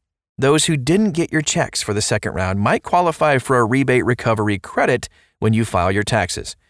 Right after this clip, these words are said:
Jackson Hewitt Online makes this super easy to request the rebate.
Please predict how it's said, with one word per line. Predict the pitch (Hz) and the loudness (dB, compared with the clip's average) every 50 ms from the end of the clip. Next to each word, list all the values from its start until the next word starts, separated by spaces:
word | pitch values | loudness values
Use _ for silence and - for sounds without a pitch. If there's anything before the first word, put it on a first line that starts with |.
| _ _ _ _ _ _ - | _ _ _ _ _ _ -2
Jackson | - 117 113 117 - - 113 | 0 2 2 2 2 2 0
Hewitt | 104 117 127 123 117 - | 2 4 4 4 4 4
Online | - 110 110 107 117 143 151 160 165 143 | 2 2 2 2 2 4 4 4 4 4
makes | 123 139 160 - - | 2 2 2 0 -2
this | - 147 139 | -2 -2 0
super | - - - 226 233 220 - 220 214 | 0 0 0 -2 -2 -2 0 -2 -2
easy | - 202 208 196 175 143 117 92 | 0 2 2 2 2 2 0 0
to | - - 113 | 0 0 -2
request | 101 98 - - 123 117 - - - | -2 -2 0 0 0 0 0 -2 -2
the | 95 | -2
rebate. | 101 117 117 95 80 58 - - | 0 0 0 0 -2 -4 -6 -12